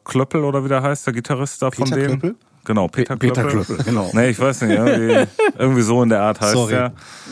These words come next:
Speaker 1: Und, ähm, der ist halt, das Songwriting ist geil, aber ist halt zu straight und zu wenig Misery
Speaker 3: Der
Speaker 1: Index,
Speaker 3: ist halt
Speaker 1: ne?
Speaker 3: metallischer, der ist nicht so grindig.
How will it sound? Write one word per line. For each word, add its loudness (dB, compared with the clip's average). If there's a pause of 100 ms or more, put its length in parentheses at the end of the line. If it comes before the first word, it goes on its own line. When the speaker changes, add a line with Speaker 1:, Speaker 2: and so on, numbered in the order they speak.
(180)
Speaker 1:
Und, 2
ähm, 0 (720)
der -2
ist -4
halt, -2 (1300)
das -8
Songwriting 0
ist -4
geil, 2
aber -6
ist -10
halt -4
zu -4
straight -2
und 0
zu -4
wenig 0
Misery 2
Speaker 3:
Der 2
Speaker 1:
Index, 2
Speaker 3:
ist -2
halt 0
Speaker 1:
ne? 2
Speaker 3:
metallischer, -2
der -8
ist -8
nicht 2
so -6
grindig. -2